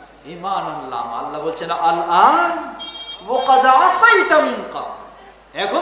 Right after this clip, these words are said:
তুমি তওবা করছো, অথচ এর আগে তুমি সব অবাধ্য হয়েছিলে। ওই মুহূর্ত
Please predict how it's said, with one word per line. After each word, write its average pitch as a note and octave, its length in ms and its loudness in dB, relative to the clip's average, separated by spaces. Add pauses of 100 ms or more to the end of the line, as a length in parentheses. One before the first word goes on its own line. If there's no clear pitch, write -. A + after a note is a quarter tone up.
তুমি F4+ 260 -2
তওবা F4 280 6
করছো, F4 580 4 (380)
অথচ F#3+ 280 -8
এর F#3 280 -4
আগে E3 280 -4
তুমি E3 160 -10
সব G#3 260 -2 (140)
অবাধ্য D#3+ 440 -2
হয়েছিলে। - 640 -14 (840)
ওই D4 220 4
মুহূর্ত B3+ 500 0